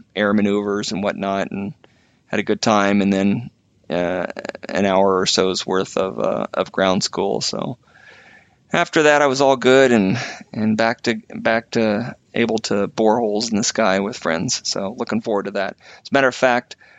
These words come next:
uh, it reminds me I need to check to see if the plane's available for Saturday because it's the first Saturday of the month, and I haven't done it this year. But, uh, we, they have the, uh, the, uh, monthly fly-ins down to Coolidge,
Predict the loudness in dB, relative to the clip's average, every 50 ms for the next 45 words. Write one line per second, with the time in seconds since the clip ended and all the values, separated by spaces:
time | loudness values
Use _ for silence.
0 | _ _ -8 -4 -2 0 2 2 4 4 2 2 2 2 2 2 2 2 2 2
1 | 2 0 0 -2 -2 -2 -2 -4 -2 -2 0 0 0 0 -2 -6 -6 -2 0 0
2 | 0 -2 -2 -4 -6 -4 -4 -2 -2 -4 -4 -4 -4 -4 -6 -6 -8 -10 -10 -4
3 | 0 2 2 4 2 2 0 -2 -4 -4 -2 -4 -4 -4 -6 -6 -6 -6 -2 0
4 | 0 2 2 2 2 0 -2 -2 -4 -4 -6 -8 -8 -4 -4 -4 -4 -4 -6 -8
5 | -8 -8 -8 -8 -8 -6 -4 -4 -4 -2 -2 0 0 0 0 0 -2 -4 -6 -6
6 | -6 -4 -2 0 2 2 2 2 0 -6 -14 _ _ -20 -20 -20 -20 _ _ _
7 | -2 0 2 4 4 2 2 2 2 2 2 0 0 2 2 2 2 2 0 0
8 | -2 0 0 0 2 2 2 2 0 -2 -2 -2 -4 -4 -2 0 2 2 4 4
9 | 2 0 -2 -2 -4 -6 -4 -4 -2 0 0 -2 -2 -2 -2 -2 0 0 0 -2
10 | -4 -6 -8 _ _ _ _ _ _ _ _ _ _ -6 -2 0 0 2 2 2
11 | 2 4 4 4 2 0 -2 -2 -2 -2 -2 -4 -4 -2 0 2 2 2 2 2
12 | 2 2 0 0 0 0 0 0 -2 -2 -4 -6 -6 -6 -8 -10 -10 -6 -4 -2
13 | -2 0 0 0 0 0 -2 -4 -4